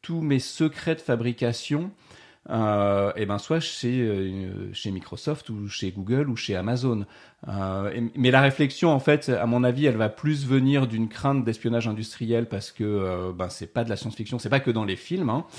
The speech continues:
euh, que, euh, d'une possible taxe gafam, euh, sachant qu'en France, bon, au niveau des taxes, on est déjà, euh, correctement loti. Euh, bon, euh, ça se discute, mais en tout cas, euh,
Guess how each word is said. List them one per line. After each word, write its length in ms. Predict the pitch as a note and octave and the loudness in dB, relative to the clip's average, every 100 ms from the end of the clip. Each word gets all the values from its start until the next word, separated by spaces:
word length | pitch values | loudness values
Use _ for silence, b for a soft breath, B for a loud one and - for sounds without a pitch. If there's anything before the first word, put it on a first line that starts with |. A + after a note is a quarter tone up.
| B B B B - | B B B B -8
euh, 260 | G#2+ G2+ F#2+ | -4 -2 -4
que, 140 | - | 4
euh, 360 | C3 C3 A2+ G#2 | 6 8 8 4
d'une 300 | G#2+ A2 A2 | 0 -2 -2
possible 540 | A#2+ A#2 - C3+ G#2+ | 0 0 0 -2 0
taxe 300 | G2+ G#2 G2+ | -2 -4 -6
gafam, 540 | G#2+ F#2 - A#2 C3 A#2 b b b _ | -6 -6 -2 -2 0 -4 b b b _
euh, 40 | C#3+ G2 F#2+ | -14 -12 -12
sachant 340 | G2+ F#2 - A2 | -12 -10 -6 -4
qu'en 300 | G2+ F#2+ F2+ | -4 -4 -6
France, 400 | - A2 A2+ - | -4 -4 -4 -6
bon, 120 | G2 | -6
au 60 | |
niveau 220 | F#2 F#2 F#2+ | -6 -6 -6
des 140 | F#2 | -6
taxes, 360 | - A#2+ - G2+ | -2 -2 -4 -10
on 140 | F#2+ | -8
est 100 | E2+ | -8
déjà, 480 | F#2+ F#2 G#2 G#2 F#2+ b b - B2+ | -8 -6 -4 -4 -6 b b -18 -14
euh, 60 | G#2 G#2 B2 G#2 - | -12 -12 -12 -14 -10
correctement 580 | - A2 G#2+ - G2+ G2+ | -2 0 -2 -2 -4 -2
loti. 520 | G2 G#2+ - F#3 A3 _ - | -4 -6 -4 -6 -6 _ -8
Euh, 460 | G#2+ G2+ G2 G2+ G2 G2+ G2+ G2+ | -4 -2 -4 -6 -8 -8 -10 -10
bon, 220 | G2+ F#2+ G2+ _ _ _ _ _ - | -10 -10 -12 _ _ _ _ _ -20
euh, 60 | - - | -20 -14
ça 180 | - | -8
se 100 | F#2+ | -8
discute, 500 | G#2+ G#2+ - G3+ G3+ | -6 -8 -2 -2 0
mais 220 | B2+ A#2+ - B B | 2 2 0 B B
en 120 | A#2+ | 0
tout 140 | B2 C3+ | 0 2
cas, 420 | D#3+ D#3+ E3+ - | 6 6 6 2
euh, 720 | A#2 A2+ A2+ A2 A2 A2 G#2+ | 2 4 6 4 2 0 -2